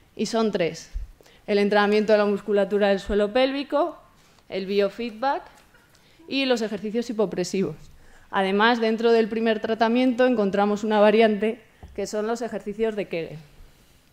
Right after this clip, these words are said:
¿Qué es el entrenamiento de la musculatura del suelo pélvico? Pues son una serie de ejercicios para fortalecer el suelo pélvico, contrayéndolo de forma voluntaria. Y además se basa en tres teorías:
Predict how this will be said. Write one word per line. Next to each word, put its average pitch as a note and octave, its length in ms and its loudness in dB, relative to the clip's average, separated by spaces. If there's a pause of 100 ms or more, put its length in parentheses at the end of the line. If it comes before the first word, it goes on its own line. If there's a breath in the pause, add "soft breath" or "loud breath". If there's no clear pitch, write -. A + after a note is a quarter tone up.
(760 loud breath)
¿Qué A#3+ 260 6
es A3+ 140 -2
el G#3 100 -2
entrenamiento G#3 500 0
de G#3 60 0
la G3+ 80 -2
musculatura G3 560 -4
del F#3+ 100 -4
suelo G#3 280 -6
pélvico? G3+ 440 0 (520 soft breath)
Pues F#3+ 160 -6
son A#3+ 400 -2
una G#3+ 260 0
serie A3 340 4
de A3 80 6
ejercicios A#3+ 680 -2
para G3 260 -2
fortalecer G3 580 -4
el G#3 100 -4
suelo G#3 240 -2
pélvico, A3+ 520 -2 (320 loud breath)
contrayéndolo A3 760 2
de G#3 100 0
forma A3 340 0
voluntaria. F3+ 640 -2 (800 soft breath)
Y A3+ 60 2
además B3 560 2
se - 180 -6
basa G#3+ 420 0
en A3+ 120 0
tres G#3 240 -6
teorías: F#3 440 -4